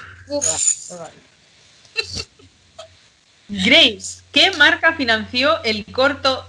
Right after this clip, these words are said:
Speaker 2: Castello Cavalcanti de Wes Anderson? ¿Fendi, Givenchy o Prada?
Speaker 1: Prada.
Speaker 2: Correcto, fue
Speaker 1: Uf.
Speaker 2: Prada.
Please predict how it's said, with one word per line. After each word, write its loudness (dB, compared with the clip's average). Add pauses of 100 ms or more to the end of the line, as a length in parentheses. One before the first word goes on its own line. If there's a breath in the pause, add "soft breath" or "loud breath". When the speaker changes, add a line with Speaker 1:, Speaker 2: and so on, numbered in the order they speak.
Speaker 2:
Castello 2
Cavalcanti -2 (520 soft breath)
de 0
Wes 0
Anderson? -2 (540)
¿Fendi, 0 (380)
Givenchy -4 (580)
o -6
Prada? 2 (480)
Speaker 1:
Prada. 0 (2000 loud breath)
Speaker 2:
Correcto, -2
fue -4
Speaker 1:
Uf. -6
Speaker 2:
Prada. 0